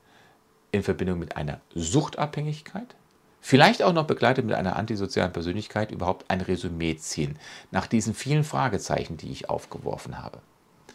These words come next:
Ich habe ja eigentlich mit dir nur über Fragezeichen gesprochen. Die Behandlung von einem süchtigen Borderliner ist sehr komplex. Ich hoffe, dass ich dir das damit zeigen konnte. Des Weiteren,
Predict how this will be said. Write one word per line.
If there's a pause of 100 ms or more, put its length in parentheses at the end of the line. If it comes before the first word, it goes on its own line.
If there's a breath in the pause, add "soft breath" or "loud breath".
(280 loud breath)
Ich
habe
ja
eigentlich
mit
dir
nur
über
Fragezeichen
gesprochen. (1400 loud breath)
Die
Behandlung
von (120)
einem (140)
süchtigen
Borderliner (160)
ist (320)
sehr
komplex.
Ich
hoffe,
dass
ich
dir
das
damit
zeigen
konnte. (1700 loud breath)
Des
Weiteren,